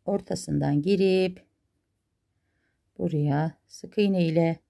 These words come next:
sabitliyorum. Tekrar bir zincirimi çekiyorum.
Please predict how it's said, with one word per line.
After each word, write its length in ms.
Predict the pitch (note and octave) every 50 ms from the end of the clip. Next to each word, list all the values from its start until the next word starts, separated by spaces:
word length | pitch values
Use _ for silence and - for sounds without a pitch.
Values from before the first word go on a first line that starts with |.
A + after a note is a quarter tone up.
| _ _
sabitliyorum. 880 | - - - - - - - _ _ _ _ _ _ _ _ _ _ _ _ _ _ _ _ _ _ _ _ _ _ - - - _ _ _ -
Tekrar 420 | - C4+ B3+ B3 B3+ B3 A#3+ G#3+
bir 120 | B3 B3
zincirimi 560 | A#3+ G#3 G#3 F#3+ F3+ F3+ F3 D3+ C#3+ D3 D3 -
çekiyorum. 680 | - A3+ G#3+ - - B3+ B3+ A#3+ G#3+ G#3+ A#3 B3 A#3+